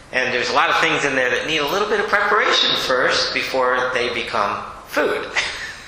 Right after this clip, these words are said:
Right? So, um, we tend to see, uh, for what we expect to see, or we tend to see for what we're most interested in.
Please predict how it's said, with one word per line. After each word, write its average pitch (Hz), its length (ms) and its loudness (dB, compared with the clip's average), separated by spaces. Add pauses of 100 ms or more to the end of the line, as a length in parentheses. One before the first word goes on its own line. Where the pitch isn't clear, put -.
(760)
Right? 131 420 0 (880)
So, 143 580 0
um, 127 360 0 (1600)
we 135 160 -6
tend 214 460 0
to - 60 -4
see, 113 640 -2 (1400)
uh, 107 280 -8
for - 360 -6
what 156 240 2
we 151 160 2
expect 123 480 0
to - 60 -2
see, 139 520 0
or 101 300 -4
we 107 100 -6
tend 123 360 -2
to 110 60 -6
see 135 540 0
for 110 220 -4
what 113 240 0
we're 120 200 -2
most 110 300 -4
interested 131 640 -4
in. 127 480 -2